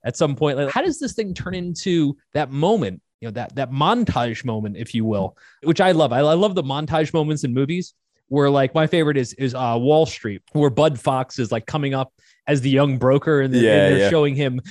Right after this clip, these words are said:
Speaker 1: like, getting his, like, his penthouse apartment and everything else like that, and whole place is getting decked out. And I love that moment because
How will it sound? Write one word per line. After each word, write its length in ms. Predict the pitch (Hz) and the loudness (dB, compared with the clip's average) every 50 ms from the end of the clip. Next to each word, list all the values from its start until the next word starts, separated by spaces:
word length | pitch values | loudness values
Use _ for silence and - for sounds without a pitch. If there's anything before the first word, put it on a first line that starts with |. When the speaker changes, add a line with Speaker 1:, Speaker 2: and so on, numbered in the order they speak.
| - _ | -8 _
Speaker 1:
like, 160 | 143 139 127 120 | -2 -2 0 2
getting 260 | 156 160 151 147 147 | 2 2 2 0 -2
his, 220 | 127 143 143 123 | -2 -2 -2 -2
like, 160 | 120 123 113 | -2 -6 -6
his 220 | - - 127 120 - | -8 -8 -8 -8 -8
penthouse 460 | - - 175 156 131 156 160 147 - | -4 -4 -4 -2 2 2 0 2 0
apartment 420 | 151 - - 143 143 143 151 143 | -2 -2 0 -2 0 0 -2 -2
and 80 | 143 139 | -2 -2
everything 320 | 135 139 151 135 139 135 | 0 -2 -2 -2 -2 -2
else 160 | 139 143 139 - | -2 -2 -2 -2
like 140 | 135 123 | -2 -2
that, 240 | - 135 135 135 123 | 0 0 0 0 0
and 180 | 123 120 123 - - _ _ | -2 -6 -8 -8 -10 _ _
whole 160 | _ - 135 - | _ -4 -2 0
place 220 | - 139 127 - | 0 0 0 0
is 100 | 135 117 | -4 -2
getting 260 | - 139 127 123 127 | 0 0 0 0 -2
decked 280 | 120 139 139 131 - 135 | 0 0 -2 0 0 0
out. 240 | 135 139 135 - - - - - _ _ - | 0 0 -2 -4 -8 -16 -20 -20 _ _ 0
And 360 | 175 185 175 175 170 165 160 - - _ _ _ - | 2 4 4 4 4 2 0 -4 -8 _ _ _ -2
I 100 | 156 156 | 0 2
love 360 | 156 156 165 185 214 202 175 | 2 2 2 2 2 2 0
that 200 | 185 175 156 143 | 0 0 0 0
moment 400 | 139 151 160 165 151 131 117 113 | -2 -2 -2 -2 -2 -4 -6 -6
because 480 | - 135 131 - 147 139 135 127 123 | -6 -8 -6 -2 -2 -2 -2 -2 -4